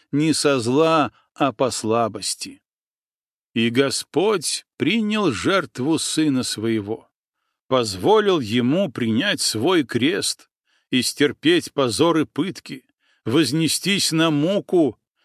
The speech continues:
испить полную чашу боли и умереть,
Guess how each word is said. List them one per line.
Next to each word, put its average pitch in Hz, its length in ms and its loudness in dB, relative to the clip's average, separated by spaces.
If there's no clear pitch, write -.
испить 180 720 -2
полную 190 540 2
чашу 196 440 0
боли 180 640 0
и 185 220 -2
умереть, 175 840 2